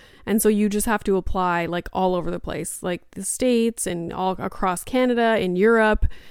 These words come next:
and go wherever you get a job. So that's what I thought I would do. And then I met my husband the first year of my P H D.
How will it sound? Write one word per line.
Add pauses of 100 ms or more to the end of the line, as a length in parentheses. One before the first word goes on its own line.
(160)
and (360)
go
wherever
you
get
a
job. (560)
So
that's
what
I
thought
I
would
do.
And
then
I
met
my
husband
the
first
year
of
my
P
H
D.